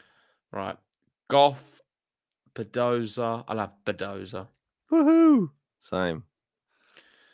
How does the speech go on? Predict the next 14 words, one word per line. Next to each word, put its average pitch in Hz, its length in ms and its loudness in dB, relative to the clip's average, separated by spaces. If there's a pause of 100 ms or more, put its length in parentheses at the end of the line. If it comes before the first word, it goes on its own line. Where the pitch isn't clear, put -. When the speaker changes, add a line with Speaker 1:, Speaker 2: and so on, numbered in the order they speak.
(240)
Speaker 1:
Right. 131 280 -4 (1500)
Speaker 2:
So 139 260 -4
have 110 120 -2
I 131 100 2
got 139 140 -2
one, 135 200 2
two, 139 180 -2
three, 135 280 -4
four? 147 340 -4
No, 120 220 0
not 131 180 -6
quite. 117 420 4
One, 160 380 4
six, - 840 -2